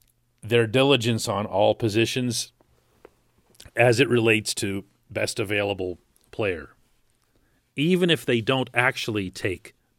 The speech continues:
best available player, even if they draft by position, and a lot of times they'll mouth one and do the other, and you know what I'm talking about 'cause you've seen it, especially, uh, when it came to,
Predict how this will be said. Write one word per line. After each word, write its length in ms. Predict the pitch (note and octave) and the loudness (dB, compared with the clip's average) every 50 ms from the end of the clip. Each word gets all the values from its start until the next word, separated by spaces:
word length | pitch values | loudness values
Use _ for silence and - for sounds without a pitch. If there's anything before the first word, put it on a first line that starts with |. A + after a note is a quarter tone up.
| - | -2
best 240 | A#2 A2 G#2+ - - | -2 -2 -2 -2 -8
available 480 | F#2+ F2+ G2+ G2 F#2+ F2+ F2 - E2+ E2 | -8 -6 -4 -4 -4 -6 -6 -8 -12 -14
player, 400 | _ - A2+ G#2+ F#2+ F2+ F2 - | _ -6 -4 -2 -2 -2 -4 -6
even 260 | A2 A#2+ B2 B2 C3 | -6 -6 -6 -4 -4
if 160 | B2 A#2 - | -6 -6 -6
they 160 | - A#2 A2 G#2 | -4 -6 -6 -6
draft 520 | - - G2+ G#2+ A#2 A#2+ A2+ - - G2 | -6 -2 2 4 4 4 2 0 -8 -4
by 160 | G2+ G2 F#2+ | -2 -2 -2
position, 500 | - - F2+ D#2+ F#2+ G2+ E2+ - - D#2+ | -4 -8 -10 -8 -8 -8 -8 -8 -12 -14
and 140 | D#2+ F2+ F#2 | -14 -14 -12
a 40 | F2+ | -8
lot 240 | G2 A2 B2 C#3+ D3 | -4 -2 0 0 -2
of 60 | B2+ | -2
times 400 | - B2 G#2+ G2+ G2 F#2 - - _ _ _ _ _ _ _ _ _ _ _ _ _ _ _ _ | -4 -6 -6 -6 -6 -8 -12 -14 _ _ _ _ _ _ _ _ _ _ _ _ _ _ _ _
they'll 220 | G#2 A2+ B2+ B2 A#2+ | -4 -2 0 0 0
mouth 480 | A2+ A#2 A#2+ B2 B2+ C3+ A#2+ A#2+ - | 0 2 2 4 4 2 2 0 -4
one 340 | A#2+ A#2 A2+ A2+ G#2+ G#2 F#2+ | -4 -4 -2 -2 -2 -4 -6
and 300 | F#2+ F2+ F2+ F#2 F2 E2+ | -8 -10 -10 -12 -12 -6
do 180 | G#2+ A2 A2+ G#2 | -4 -2 -2 -2
the 200 | G2 G2+ G2 G2+ | -2 -2 -2 -2
other, 220 | G2+ F#2+ F#2+ F2 | -2 -4 -6 -8
and 180 | D#2+ - G#2+ A2 | -10 -8 -6 -4
you 80 | A2+ | -2
know 140 | A#2+ A#2+ A#2+ | 0 2 2
what 120 | A2+ A2 | 2 2
I'm 100 | G#2+ F#2+ | 0 -2
talking 360 | E2+ - A2+ G#2 G2+ - A2 F#2+ | -4 -4 -4 -4 -4 -4 -6 -8
about 200 | F#2 F2+ F2 - | -6 -8 -10 -10
'cause 160 | - - - | -12 -12 -10
you've 140 | G#2 F#2 - | -10 -10 -10
seen 300 | - - B2 A2+ G2 - | -8 -4 -4 -4 -4 -6
it, 100 | - _ _ _ _ _ _ _ _ _ _ _ _ _ _ _ _ _ _ _ _ _ _ - | -12 _ _ _ _ _ _ _ _ _ _ _ _ _ _ _ _ _ _ _ _ _ _ -16
especially, 720 | G2 - - _ - B2 B2+ - - A#2+ G#2+ G#2 F#2 - _ _ _ _ _ _ _ _ _ - | -14 -14 -14 _ -2 -2 -2 -2 -2 -2 -2 -2 -4 -6 _ _ _ _ _ _ _ _ _ -12
uh, 180 | G2 F#2+ F#2+ F#2+ | -10 -8 -8 -8
when 200 | F#2+ G#2 G#2+ G2+ | -6 -6 -8 -8
it 100 | F#2+ - | -8 -8
came 300 | - A2+ G#2+ G#2 G2+ F#2+ | -4 -4 -4 -2 -4 -6
to, 260 | - G2+ F#2 F2+ | -8 -8 -8 -8